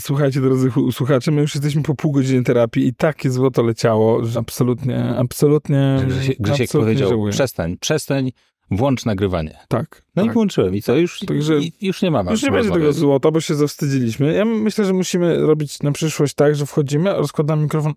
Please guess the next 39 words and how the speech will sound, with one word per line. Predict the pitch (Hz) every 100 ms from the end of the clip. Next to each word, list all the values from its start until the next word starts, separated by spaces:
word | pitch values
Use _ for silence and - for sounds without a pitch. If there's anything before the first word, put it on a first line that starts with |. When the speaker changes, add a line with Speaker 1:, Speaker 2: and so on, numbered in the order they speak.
| -
Speaker 1:
odpalamy | 160 - 143 123 113 147 220 - _ _ _ _
Speaker 2:
I | 123
jak | 110
Speaker 1:
i | 147
Speaker 2:
są |
Speaker 1:
włączamy | 170 185 175
nagrywanie | 175 165 156 170 208 240 - _
i | 151
po | 143
prostu | 165 185 180
w |
pewnym | - 175 170
momencie | 165 160 -
stwierdzimy, | - 160 139 147 143 - - _ -
„To | 190
było | 170 165
już | 135 104 -
minutę | 143 156 127
temu”. | - 110 110 - -
Speaker 2:
Czasami | 127 135 113
są | - 110
takie | 101 - 95 92
coś | - -
tam, | 101
coś | - -
tam | 104
po | 120
godzinach. | 107 95 95 85 90 - _ _ -
Speaker 1:
Tak. | - 151 - - -
Speaker 2:
To | 107
my | 113 117
będziemy | 113 110 110
mieli, | 113 110 113 107 107 - _ _ -
mm, | 101
pół | - 117
godziny | 110 95 87
przed. | - - - 117 -
Speaker 1:
Czyli | 135 127
będą | 135 139